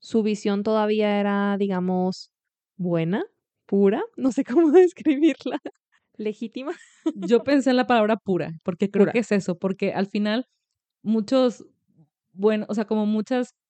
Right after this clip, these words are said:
Speaker 2: catástrofes o cosas malas empiezan con buenas intenciones,
Speaker 1: Ujú.
Speaker 2: que en el camino se van deformando, ya sea porque s-, el poder corrompe o porque las circunstancias llevaron a, a que las cosas se transformaran así. Que creo que en el caso del Oscuro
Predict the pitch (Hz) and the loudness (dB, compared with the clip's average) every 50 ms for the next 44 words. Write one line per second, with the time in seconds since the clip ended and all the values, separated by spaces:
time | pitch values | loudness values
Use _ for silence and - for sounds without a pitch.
0 | _ _ _ _ _ _ - 214 202 208 202 196 190 - - 202 180 - 220 214 | _ _ _ _ _ _ -6 -6 -4 -2 -4 -6 -6 -6 -8 -8 -6 -4 -4 -4
1 | 202 - 185 180 170 - - 190 185 202 202 214 202 208 190 185 185 185 190 185 | -2 -2 -2 -2 -2 -4 -4 -4 -2 0 -2 0 0 0 0 -2 -2 -2 -2 -2
2 | 190 190 175 - 180 180 180 - 190 190 196 185 - - 185 180 175 175 170 170 | -2 -4 -2 -4 -4 -6 -4 -4 -4 -4 -4 -6 -4 -4 -4 -2 -2 -2 -4 -4
3 | 160 165 175 170 170 180 - - 185 170 - 165 160 160 - 165 151 156 - 208 | -4 -4 -4 -2 -4 -4 -4 -4 -4 -4 -4 -6 -8 -6 -6 -8 -8 -8 -6 -6
4 | 196 202 196 185 180 190 _ _ _ _ - 208 208 208 196 190 - 196 196 196 | -4 -4 -4 -6 -8 -10 _ _ _ _ -2 -2 0 0 -2 -4 -4 -4 -4 -2
5 | 196 208 202 208 208 202 202 196 185 208 190 196 185 180 185 190 190 - - 180 | -4 -4 -4 -4 -4 -2 -2 -2 -2 -4 -4 -2 -2 -2 -2 -2 -2 -4 -4 -6
6 | 185 - - 180 170 - - 175 165 - 175 165 _ _ _ _ - 170 175 165 | -6 -4 -4 -6 -6 -4 -6 -8 -6 -6 -12 -12 _ _ _ _ -8 -8 -8 -6
7 | - 180 175 175 175 170 - - 208 196 190 175 175 185 170 - 196 202 208 220 | -4 -4 -4 -2 -4 -6 -8 -8 -6 -4 -4 -2 -2 -4 -4 -6 -8 -8 -8 -10
8 | _ _ _ _ _ _ _ - - 190 202 247 277 269 _ _ - 220 202 - | _ _ _ _ _ _ _ -6 -4 -2 -2 -2 -4 -4 _ _ -6 -6 -6 -4
9 | - 190 175 170 170 - - 165 - - 170 170 165 _ - 175 175 175 170 - | -6 -6 -4 -4 -6 -6 -10 -12 -10 -8 -8 -8 -8 _ -8 -6 -6 -6 -6 -6
10 | 185 185 190 180 185 175 165 160 156 160 165 165 170 165 165 160 156 156 - _ | -6 -4 -4 -4 -4 -4 -4 -6 -6 -6 -6 -4 -4 -6 -6 -8 -8 -10 -14 _
11 | _ _ - - 170 - - 165 165 160 - - 165 170 175 165 - 185 175 - | _ _ -14 -14 -12 -10 -10 -10 -10 -12 -10 -12 -10 -10 -10 -8 -8 -10 -10 -8
12 | 156 160 170 165 - 170 160 160 160 160 175 175 170 165 - - 226 277 _ _ | -8 -8 -8 -8 -8 -8 -6 -6 -6 -6 -6 -6 -8 -10 -10 -12 -14 -14 _ _
13 | _ _ _ _ _ _ _ - 220 208 - 214 214 208 208 277 269 269 254 240 | _ _ _ _ _ _ _ -4 -4 -2 0 0 0 0 -2 -2 -2 -2 -2 -4
14 | 202 - 214 208 202 - 226 208 214 190 190 - _ - 185 185 196 202 | -2 -2 -2 -2 -2 -2 -2 -2 -2 -2 -4 -6 _ -4 -2 0 0 -2